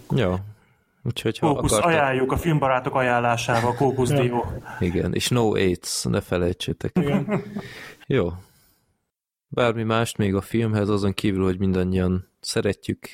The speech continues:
Speaker 1: Ja, a végét, a végét azért szerintem említsük már meg. Nekem azzal mindig óriási bajaim vannak. A leges legvégével.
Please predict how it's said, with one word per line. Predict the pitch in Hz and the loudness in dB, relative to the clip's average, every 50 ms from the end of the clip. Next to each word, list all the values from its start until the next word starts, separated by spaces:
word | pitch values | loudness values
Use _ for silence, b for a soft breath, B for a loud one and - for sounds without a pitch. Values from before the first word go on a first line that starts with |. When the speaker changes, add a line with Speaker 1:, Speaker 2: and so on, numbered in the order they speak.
| - | -8
Speaker 1:
Ja, | _ 120 117 117 120 | _ 0 2 2 2
a | 123 | 2
végét, | 117 135 131 110 90 90 - 87 92 92 - | 2 2 2 2 2 2 0 0 0 0 -2
a | 98 | -2
végét | 92 104 107 98 87 90 90 - - | 0 2 0 2 2 0 -2 0 -2
azért | 92 87 95 90 - | -2 0 -2 -2 -2
szerintem | - - 90 87 90 90 _ - 95 92 92 90 - _ _ _ _ b b b b b b b b b b | -2 -2 -2 0 -2 -4 _ -2 -2 -2 -2 -4 -6 _ _ _ _ b b b b b b b b b b
említsük | b 107 110 98 87 85 - - 90 - | b 0 2 2 0 -2 -2 -4 -6 -4
már | - 90 90 | -2 -2 0
meg. | 90 92 95 107 | 0 0 0 0
Nekem | 110 104 _ - 110 110 | -2 -2 _ -2 0 0
azzal | 110 104 101 107 101 | 0 0 0 0 0
mindig | 104 110 104 95 85 87 87 - | 2 2 0 0 0 -2 -2 0
óriási | 104 90 87 - - - - - - - | 0 0 0 0 -2 -2 -2 -4 -6 -4
bajaim | - - 85 85 87 85 87 87 85 | -2 0 0 0 0 0 -2 -2 0
vannak. | 87 90 87 85 87 95 - _ - - - _ _ _ _ _ | -2 0 0 0 0 -2 -2 _ -14 -20 -20 _ _ _ _ _
A | _ 104 | _ 0
leges | 98 101 90 92 95 - - | 0 0 0 -2 -4 -4 -2
legvégével. | - 87 87 85 92 92 90 87 90 90 87 90 92 95 98 101 101 _ | -2 -2 -2 0 -2 -2 0 0 2 2 2 2 2 2 0 -2 -4 _